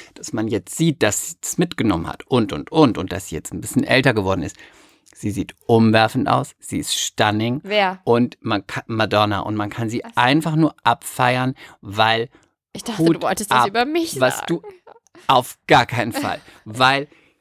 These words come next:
Speaker 1: jede Sekunde hat man geliebt, jede Sekunde werde ich lieben und ich find's auch großartig, alles, alles, alles. Das heißt, selbst wenn sie ein bisschen älter geworden ist,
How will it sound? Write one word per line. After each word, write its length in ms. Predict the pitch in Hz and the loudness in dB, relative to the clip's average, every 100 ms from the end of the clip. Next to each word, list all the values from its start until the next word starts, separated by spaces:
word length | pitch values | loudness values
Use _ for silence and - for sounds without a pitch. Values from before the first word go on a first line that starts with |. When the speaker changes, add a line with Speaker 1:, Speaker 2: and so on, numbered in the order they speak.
| _ _ _ _ _ _ _ - | _ _ _ _ _ _ _ -10
Speaker 1:
jede 420 | 131 143 208 214 | 0 6 6 4
Sekunde 500 | 175 165 175 165 156 | -4 -4 0 4 4
hat 140 | - | 2
man 180 | 143 147 | -2 -4
geliebt, 440 | 139 131 135 - 131 | -4 -4 -6 -6 -6
jede 220 | 127 127 | -4 -4
Sekunde 380 | - - 139 123 | -10 -2 0 2
werde 160 | 127 | -2
ich 80 | 123 | 2
lieben 180 | 143 135 | 2 4
und 140 | 131 | 0
ich 120 | 123 | -2
find's 180 | - 127 | -2 -2
auch 160 | 123 - | -4 -6
großartig, 800 | 127 127 135 - - 127 - - _ _ - | -10 -2 -2 -2 -2 -2 -2 -12 _ _ 0
alles, 360 | 123 131 139 - | 4 4 2 -4
alles, 380 | - 113 113 - | 0 0 0 -6
alles. 340 | - 127 143 - | 0 2 2 -2
Das 160 | 123 | -6
heißt, 220 | 123 113 - | -2 -2 2
selbst 280 | 123 - 120 | 0 0 -2
wenn 120 | 113 | -2
sie 120 | 110 | 0
ein 120 | 107 104 | -2 -2
bisschen 400 | 107 - 113 - - _ _ - | -4 -4 -4 -6 -18 _ _ 0
älter 320 | 117 120 120 | 2 4 0
geworden 560 | 104 104 104 113 120 98 | -4 -6 2 2 4 2
ist, 240 | 104 | 0